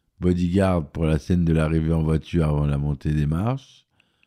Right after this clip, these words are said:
Les Incorruptibles lorsqu'on dépose un journal devant un hôtel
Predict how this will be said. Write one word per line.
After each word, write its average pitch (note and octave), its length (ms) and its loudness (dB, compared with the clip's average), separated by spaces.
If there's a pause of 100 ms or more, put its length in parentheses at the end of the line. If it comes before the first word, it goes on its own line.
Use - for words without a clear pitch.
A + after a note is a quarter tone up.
(600)
Les E2 200 0
Incorruptibles E2+ 840 0
lorsqu'on D2+ 460 -2
dépose E2 400 2
un D#2+ 100 2
journal E2 480 0
devant D#2 220 0
un D#2 140 0
hôtel D#2 540 -2